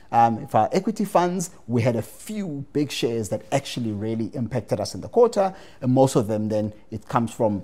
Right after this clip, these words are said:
Sasol, British American Tobacco, and Naspers. Those were the big ones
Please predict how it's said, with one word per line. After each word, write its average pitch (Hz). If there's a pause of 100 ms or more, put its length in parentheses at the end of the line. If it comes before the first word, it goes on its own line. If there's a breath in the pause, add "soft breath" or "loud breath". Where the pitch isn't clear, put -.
(120)
Sasol, 110 (160)
British 113
American 110
Tobacco, 104
and 104
Naspers. -
Those 113
were 127
the 107
big 107
ones 160